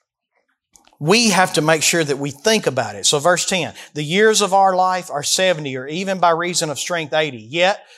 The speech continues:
their span is but toil and trouble." The span of them is hard work and trouble. Y'all thought about that? My daddy worked sixty-three years, or forty-something years. I mean, he was a kid, but,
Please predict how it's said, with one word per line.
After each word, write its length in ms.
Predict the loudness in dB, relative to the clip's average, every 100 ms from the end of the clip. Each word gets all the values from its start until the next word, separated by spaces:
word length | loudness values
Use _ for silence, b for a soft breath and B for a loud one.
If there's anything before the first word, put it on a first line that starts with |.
| b
their 160 | -2 0
span 640 | -2 -2 0 0 -4 -4
is 240 | -6 -4
but 320 | -4 -4 -6
toil 600 | -12 -8 -6 -6 -8 -12 -10
and 400 | -8 -8 -8 -14 _
trouble." 500 | -10 -4 -4 -6 -18 _ _ _ _ _ _ _
The 100 | -10
span 340 | -2 2 4 4
of 80 | 4
them 220 | 2 2
is 160 | 0
hard 760 | -4 -4 2 4 6 4 0 2
work 460 | 4 4 2 -8 -20 _ _ _
and 160 | -14 -8
trouble. 540 | 0 2 2 -6 -20 _ _ _ _ _ _ _ _ _ -4
Y'all 160 | -2
thought 240 | 2 2 2
about 240 | 0 0
that? 440 | -4 -4 -6 _ _ _ _ _ _ _ _ _ _ _ _ _ _ _ _ _ _ _ _ _
My 140 | -2 0
daddy 280 | 2 2 2
worked 280 | 0 0
sixty-three 840 | -4 -4 -4 -6 -10 -6 -2 -2 -2
years, 280 | -2 0
or 240 | 0 0 0
forty-something 680 | 0 0 0 -4 -6 -6 -8
years. 340 | -6 -6 -6
I 20 |
mean, 180 | -6 -6
he 60 | -8
was 120 | -10
a 40 |
kid, 500 | -10 -8 -8 -10 -8
but, 260 | -4 -4